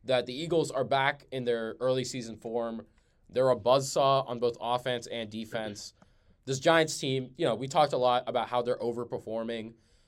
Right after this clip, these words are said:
even more so than the Jags did, I think, relative to the talent that's on their team. The Giants, you know, I think the bill came due for them.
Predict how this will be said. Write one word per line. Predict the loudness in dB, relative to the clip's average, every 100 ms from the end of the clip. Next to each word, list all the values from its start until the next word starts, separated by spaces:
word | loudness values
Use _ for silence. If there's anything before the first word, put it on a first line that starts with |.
| _ -8
even | -2 -2
more | 0 0 0
so | 0
than | 0 -4
the | -6
Jags | -4 -2 -2 -4
did, | -4 -4 -4
I | -8
think, | -6 -4
relative | -6 -6 -10
to | -10
the | -12 -16 _ _
talent | -8 -6 -6 -6
that's | -6
on | -6 -6
their | -8
team. | -8 -8 -10 -14 _ _ _ _ _ _ _ _ _ -4
The |
Giants, | 4 6 6 2 -4 -2
you | 0
know, | 2
I | 2
think | 0 -2
the |
bill | 2 4 2
came | 0 -4
due | -4 -6
for | -6
them. | -4 -6 -8